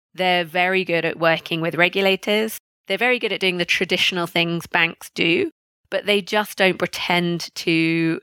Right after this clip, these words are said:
love working with young digital customers. It's not what they've historically done. And so because of that, they actually are very, very open-minded about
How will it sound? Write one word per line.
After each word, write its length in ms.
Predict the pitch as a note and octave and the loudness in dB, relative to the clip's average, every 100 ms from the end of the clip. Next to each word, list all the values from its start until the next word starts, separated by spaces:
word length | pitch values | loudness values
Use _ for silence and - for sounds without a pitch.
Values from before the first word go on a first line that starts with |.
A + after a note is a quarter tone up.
| - | -2
love 520 | F3 E3+ F3 D#3 - - _ - | 2 2 0 -6 -16 -18 _ -10
working 420 | F3 F3+ E3+ F3 | 0 2 2 -2
with 140 | F3 E3 | 0 2
young 240 | F3 F3+ | 2 2
digital 320 | F3+ - E3 | -2 -2 -2
customers. 540 | - - - - - - | -2 -4 -8 -12 -14 -4
It's 200 | D#3+ - | -4 -4
not 320 | F3+ F3 E3+ | 0 2 2
what 160 | F3 E3 | 0 -2
they've 280 | E3+ E3 D#3+ | 2 2 0
historically 920 | - - E3 - - D#3+ D#3+ D#3 - _ | -6 0 0 0 -2 0 2 0 -4 _
done. 280 | E3 D#3+ - - _ _ _ - | 2 2 0 -10 _ _ _ -2
And 180 | F#3+ F#3 | -2 -2
so 360 | - G#3 G3 | -2 0 2
because 480 | F#3+ - - B3+ A#3+ | 0 -4 -2 0 0
of 100 | G3+ | 0
that, 260 | D#3+ C3 - | 0 0 0
they 140 | E3 F#3 | -2 0
actually 480 | G3 - - F#3+ F3 | 0 -2 -6 0 2
are 140 | F3 | 0
very, 360 | D#3 F3+ F#3+ G3 | 0 0 2 0
very 300 | F3 F3 - | 0 0 0
open-minded 920 | F3+ F3 F#3 E3 E3 E3+ - - - | 0 0 -2 0 0 0 -4 -8 -6
about 520 | - D#3 E3 E3 D#3+ | -8 -2 2 2 0